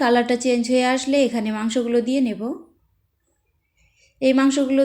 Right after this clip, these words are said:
দিয়েই মাংসের যে পুলি পিঠাটা আছে আমি এটা বানিয়ে নেব।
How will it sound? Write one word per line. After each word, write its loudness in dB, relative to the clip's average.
দিয়েই 2
মাংসের 0
যে 4
পুলি -2
পিঠাটা -4
আছে -8
আমি -4
এটা -4
বানিয়ে 0
নেব। -8